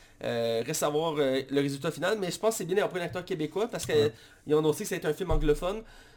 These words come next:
Speaker 1: donc, euh, mais réalisé par un Québécois. Donc, euh, si j'avais un préavis à savoir si ça allait prendre des acteurs québécois pour faire les rôles, et ça part bien quand même de déjà prendre un acteur québécois pour faire un des rôles principaux.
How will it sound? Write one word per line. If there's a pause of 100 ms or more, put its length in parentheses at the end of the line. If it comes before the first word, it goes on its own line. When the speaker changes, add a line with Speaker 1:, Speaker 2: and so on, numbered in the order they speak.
(100)
Speaker 1:
donc,
euh,
mais
réalisé
par
un
Québécois. (440)
Donc,
euh,
si
j'avais
un
préavis
à
savoir
si
ça
allait
prendre
des
acteurs
québécois
pour
faire
les
rôles, (320)
et
ça
part
bien
quand
même
de
déjà
prendre
un
acteur
québécois
pour
faire
un
des
rôles
principaux.